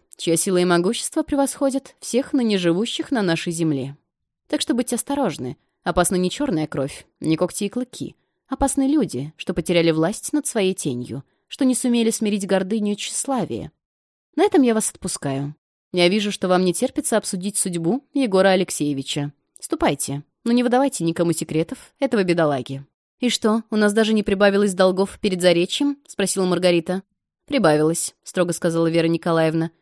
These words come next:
«Но как вы сможете их отработать, узнаете позже». Митя посмотрел на друзей и кивнул на дверь,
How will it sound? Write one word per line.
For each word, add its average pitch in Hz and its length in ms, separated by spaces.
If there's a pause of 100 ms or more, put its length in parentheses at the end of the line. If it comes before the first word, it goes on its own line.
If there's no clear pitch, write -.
(180)
«Но 294 100
как 339 180
вы 208 260
сможете 196 420
их 165 100
отработать, 180 640 (120)
узнаете 185 420
позже». 139 420 (720)
Митя 381 280
посмотрел 240 440
на 220 120
друзей 196 580
и 262 100
кивнул 233 300
на 294 120
дверь, 165 340